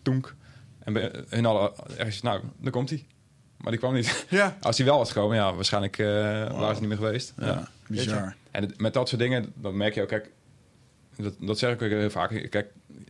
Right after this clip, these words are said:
Speaker 1: tuurlijk ben je getraind en heb je goede apparatuur en, eh, weet ik het allemaal. Maar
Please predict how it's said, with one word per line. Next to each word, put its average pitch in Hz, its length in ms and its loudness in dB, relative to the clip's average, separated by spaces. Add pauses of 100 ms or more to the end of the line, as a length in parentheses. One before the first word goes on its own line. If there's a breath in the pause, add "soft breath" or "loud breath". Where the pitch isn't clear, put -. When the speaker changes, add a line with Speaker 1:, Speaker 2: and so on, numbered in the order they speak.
(300)
Speaker 1:
tuurlijk 123 280 0
ben 113 120 2
je 107 80 2
getraind 113 380 -2
en 104 80 -4
heb 104 100 0
je 107 80 -8
goede 110 260 0
apparatuur 107 540 -2
en, 101 140 0
eh, 104 380 -2
weet 107 100 0
ik 113 80 -2
het - 100 -8
allemaal. 90 220 -4
Maar 101 200 -2